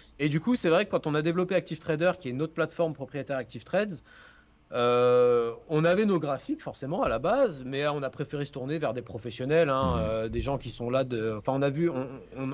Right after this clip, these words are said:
Speaker 1: on, on a vu qu'on pouvait développer ce partenariat justement avec TradingView. En plus, TradingView, c'est reconnu, euh,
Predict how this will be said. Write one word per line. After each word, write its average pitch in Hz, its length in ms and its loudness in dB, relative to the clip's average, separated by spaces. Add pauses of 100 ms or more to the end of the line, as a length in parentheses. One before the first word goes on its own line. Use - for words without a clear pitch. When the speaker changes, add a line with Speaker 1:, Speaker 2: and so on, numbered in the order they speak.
Speaker 1:
on, 135 60 -4
on 131 300 -2
a 131 60 4
vu 147 140 2
qu'on 147 100 4
pouvait 127 220 2
développer 127 320 4
ce - 80 -2
partenariat 135 500 0
justement 127 240 -4
avec 120 140 0
TradingView. 127 580 2
En 120 60 4
plus, - 320 -6 (500)
TradingView, 107 440 -4
c'est 117 120 -4
reconnu, 127 640 2
euh, 92 120 -6